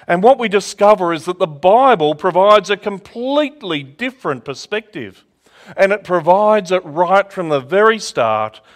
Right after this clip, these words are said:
in Genesis chapter one. For there the Lord God Almighty tells us that it's He who created the heavens and the earth.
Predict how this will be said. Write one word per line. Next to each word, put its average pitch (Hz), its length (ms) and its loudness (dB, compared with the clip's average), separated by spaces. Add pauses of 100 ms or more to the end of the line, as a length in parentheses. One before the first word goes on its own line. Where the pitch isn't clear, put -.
(160)
in 120 220 -12
Genesis 143 580 -6
chapter 123 420 -10
one. 85 380 -14 (1300)
For 135 160 -6
there 165 500 0
the 147 220 -6
Lord 160 540 0
God 147 360 2
Almighty 143 760 -6
tells 180 520 -10
us - 440 -14 (760)
that 151 160 -4
it's 160 220 -14 (100)
He 214 440 -12 (760)
who 127 80 -12
created 107 760 -10 (200)
the 104 100 -12
heavens 120 680 -10 (100)
and 101 140 -16
the 98 140 -16
earth. 131 440 -14